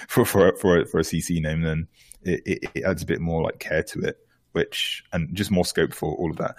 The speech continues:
which I guess is, like, an integral part of, I mean, they said in the blog that they need it for Group Iron Man, which, I mean, I think is a total meme. I'm not sure what you think about that, but, um, ju-, like, if you, if you had that system in place, then yeah, you can do, like, a giant meme, like, giant, uh, to-, uh, Group Iron Man, but you can also do other things which,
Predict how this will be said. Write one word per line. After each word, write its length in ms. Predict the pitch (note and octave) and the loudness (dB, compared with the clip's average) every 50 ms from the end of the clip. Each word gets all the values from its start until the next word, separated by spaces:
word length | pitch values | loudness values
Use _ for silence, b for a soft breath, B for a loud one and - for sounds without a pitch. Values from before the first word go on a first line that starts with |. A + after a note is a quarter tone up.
| B B | B B
which 140 | - B2+ A#2 | 2 4 6
I 40 | B2 | 8
guess 220 | G2+ B2 G#2+ - | 6 6 6 4
is, 80 | A#2+ - | 0 -2
like, 140 | G2 F2+ - | 0 0 0
an 80 | F#2 | -2
integral 320 | F2+ F2+ - F2+ - F2 D#2 | -2 0 -2 -2 -2 -4 -4
part 260 | - - F2 D#2 D#2+ | 0 0 2 2 2
of, 180 | E2 - - - | 0 -4 -8 -6
I 60 | - G2 | -4 -2
mean, 140 | F2+ F2+ F#2 F#2+ | -2 -2 -2 -2
they 120 | G#2 F#2+ | -2 -2
said 200 | - - G2 F#2 | 0 0 0 0
in 120 | F2+ E2 D#2+ | 0 -2 -4
the 40 | D#2+ | -4
blog 380 | - F2 E2+ - - - - b b b b b b b b - | -6 -4 -4 -4 -6 -8 -10 b b b b b b b b -4
that 120 | - E2 | -2 -2
they 100 | E2+ E2+ | -2 -2
need 260 | E2+ E2 E2+ E2+ D#2+ | -2 -2 -2 -2 -2
it 120 | - - - | -4 -6 -6
for 80 | F2 | -8
Group 240 | - D#2+ E2 D2 - | -8 -6 -8 -4 -4
Iron 180 | D#2+ D#2+ D#2+ D#2+ | -4 -4 -4 -4
Man, 160 | D2+ D2+ D#2+ | -6 -6 -8
which, 340 | - - - - - - _ _ _ | -10 -10 -12 -16 -16 -16 _ _ _
I 80 | - E2 | -12 -10
mean, 260 | E2 E2 F#2+ F2+ - _ _ _ | -8 -8 -10 -12 -14 _ _ _
I 60 | - F#2 | -12 -10
think 160 | F#2+ E2+ D#2+ | -8 -6 -6
is 60 | E2 | -6
a 40 | - | -6
total 280 | - - D#2+ - D#2 | -6 -6 -6 -6 -6
meme. 200 | D#2+ E2 D#2+ D#2 | -8 -6 -6 -6
I'm 100 | D#2 D#2 | -6 -6
not 100 | E2 - | -8 -8
sure 120 | - E2 E2+ | -8 -6 -6
what 100 | F2 E2 | -4 -6
you 100 | E2 - | -6 -6
think 220 | - - - - | -8 -10 -12 -8
about 200 | - - - - | -6 -6 -6 -6
that, 160 | - - - | -8 -12 -8
but, 240 | - - - - b b b b b b - | -8 -8 -8 -8 b b b b b b -6
um, 300 | E2+ D#2 D2+ D#2 D#2+ G#2 - | -6 -6 -4 -6 -8 -4 -4
ju-, 160 | A2 - - - | -4 -4 -2 -4
like, 280 | - D2+ - - - _ | -6 -6 -6 -12 -12 _
if 120 | - - | -8 -8
you, 80 | G#2 - | -6 -6
if 80 | F#2 - | -4 -4
you 80 | G#2 - | -2 0
had 160 | G2+ F#2 E2+ | 0 0 0
that 160 | - - - | -2 -4 -4
system 280 | - G2 - - - D#2+ | -6 -8 -8 -8 -8 -8
in 80 | E2 | -4
place, 280 | - - E2+ E2 - - | -4 -2 -4 -4 -4 -6
then 320 | - D#2 D#2 D#2 D2+ - - _ _ _ _ | -6 -6 -6 -6 -6 -10 -12 _ _ _ _
yeah, 140 | - E2 D2+ | -2 0 0
you 120 | D#2 D#2 | 0 -2
can 120 | - - E2 | -4 -4 -4
do, 160 | F2+ D#2 D2+ | -2 -4 -4
like, 120 | D2 - | -4 -6
a 40 | - | -6
giant 300 | D#2+ - D#2 D#2 - - | -4 -4 -4 -4 -4 -6
meme, 200 | D#2+ D#2 D2+ D2+ | -6 -8 -8 -8
like, 140 | - - - | -10 -10 -8
giant, 360 | - - F2 - - - - - - | -8 -8 -8 -8 -12 -16 -18 -10 -8
uh, 100 | E2+ D#2 | -8 -8
to-, 180 | - - E2+ - - _ _ - | -6 -6 -8 -8 -8 _ _ -8
uh, 140 | - D#2+ D2+ | -6 -4 -4
Group 200 | - - E2+ - F2+ | -4 -6 -6 -4 -4
Iron 180 | E2 D#2 D2+ | -4 -4 -4
Man, 160 | D#2 D#2 D#2+ | -6 -8 -6
but 120 | E2 - - | -8 -8 -10
you 60 | - | -8
can 100 | - F2 | -8 -8
also 160 | - - - | -8 -8 -6
do 120 | D#2 E2 - | -6 -6 -6
other 160 | - - - | -6 -6 -8
things 300 | - - D#2+ D#2+ - - | -10 -10 -10 -10 -8 -8
which, 320 | A#2+ A2+ - - - - | -8 -8 -8 -8 -10 -10